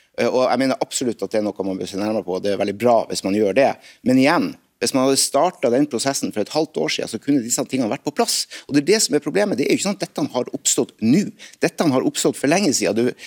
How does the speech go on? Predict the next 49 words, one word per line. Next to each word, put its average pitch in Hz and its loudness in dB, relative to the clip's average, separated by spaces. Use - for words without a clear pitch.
vi 135 2
visste - 0
om 202 4
det 143 4
egentlig 113 2
allerede 135 2
i 131 4
tjue 170 -2
tjue 269 2
at - -2
dette 107 -2
kom 104 -2
til 95 -4
å - -6
bli 104 0
et - -4
problem. 92 -4
To - -2
år 226 2
har 107 -2
man 104 0
brukt. - -6
Så - -16
kan 147 -2
man 160 4
godt 202 2
skylde 196 2
på 120 2
forrige 135 2
regjering, 120 4
eh, 113 2
Monica 117 0
Mæland, 113 2
når 101 -2
hun 139 0
satt 107 -2
som 104 -8
justisminister. 135 -2
Men 123 4
nå 160 2
har 151 2
dere 156 0
ansvaret. 165 -2
Det 113 -2
er - -14
dere - -4
som 151 -4
ikke 110 -2
leverer, 147 0